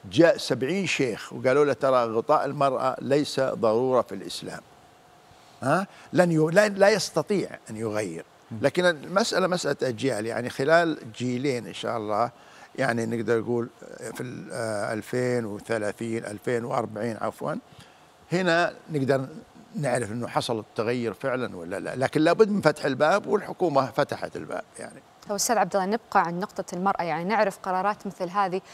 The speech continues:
Speaker 2: ومو قرارات، أفكار مثل هذه كانت تأثر على جميع أفراد المجتمع.
Speaker 1: نعم.
Speaker 2: لكن المرأة نالها نصيب كبير جدًا منها، فلماذا انطوت غالبية ملفات الممانعة على المرأة السعودية تحديدًا؟
Speaker 1: أنا أقول لك،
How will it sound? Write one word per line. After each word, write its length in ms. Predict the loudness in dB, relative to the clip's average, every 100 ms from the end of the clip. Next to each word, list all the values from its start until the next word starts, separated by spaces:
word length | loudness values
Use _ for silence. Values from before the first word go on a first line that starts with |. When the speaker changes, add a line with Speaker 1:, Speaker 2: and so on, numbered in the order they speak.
| -20 -8
Speaker 2:
ومو 180 | 0 0
قرارات، 460 | 4 4 6 4 0
أفكار 440 | -8 -4 0 0
مثل 280 | 0 -6 -6
هذه 220 | -2 -2
كانت 340 | -2 -4 -2 -2
تأثر 300 | -2 0 0
على 160 | 2
جميع 320 | 2 2 2
أفراد 320 | 0 0 -2 -2
المجتمع. 440 | -6 -8 -8 -10 -6
Speaker 1:
نعم. 220 | -4 -4 -4 -6
Speaker 2:
لكن 240 | 0 0
المرأة 520 | 2 2 2 4 4
نالها 480 | 4 2 0 0 0
نصيب 280 | 0 0 -2
كبير 360 | -2 0 2 2
جدًا 280 | -2 -6 -6
منها، 340 | -8 -8 -10 -12 -14 -4
فلماذا 460 | 4 8 8 8 6
انطوت 460 | 6 6 6 6 4
غالبية 420 | 2 4 4 4 2
ملفات 420 | -6 -4 -6 -4
الممانعة 680 | -4 -2 -2 -2 -2 -4 -8 -16 -20 -2
على 140 | 0
المرأة 320 | 2 0 -2 -2
السعودية 600 | -4 -4 -6 -6 -8 -8
تحديدًا؟ 480 | -14 -16 -14 -16 -20 -20 -20 -20 -20 -20 -8 -2
Speaker 1:
أنا 120 | 0
أقول 280 | 2 0
لك، 80 | -2